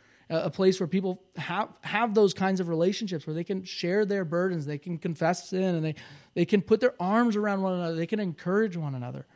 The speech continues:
I, I think that this is a, this is a unique community, and I'm so glad the Lord has put a church like this in a place like this in a time like this. I, I think this is something that our church does particularly well.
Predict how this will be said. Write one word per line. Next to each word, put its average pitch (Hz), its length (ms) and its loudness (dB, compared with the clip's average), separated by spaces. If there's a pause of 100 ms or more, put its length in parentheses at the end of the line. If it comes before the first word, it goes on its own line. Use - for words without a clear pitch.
(520)
I, 165 200 2
I 208 40 4
think 233 240 -2
that 220 100 -4
this 202 200 2
is 226 100 -4
a, 214 80 2 (180)
this 196 260 2
is 214 160 0
a 226 100 -4
unique 190 420 4
community, 190 460 0
and 180 80 0
I'm 185 140 0
so 196 240 2
glad 180 340 2
the 165 60 -4
Lord 170 300 0 (280)
has 165 180 -2
put - 380 0
a 190 100 -4
church - 420 -2
like 190 340 -2
this 185 280 4
in 175 120 -2
a 151 60 -2
place 180 420 -4
like 156 240 -4
this 165 420 -4
in 156 140 -8
a 131 60 -8
time 143 460 -6
like 127 220 -8
this. - 300 -14 (680)
I, 214 200 2
I - 20 2
think 233 180 0
this 220 180 0
is 214 160 -4 (140)
something 220 320 2
that 202 80 2
our 196 200 0
church 196 260 -4
does 185 240 4 (160)
particularly 220 800 2
well. 147 400 -4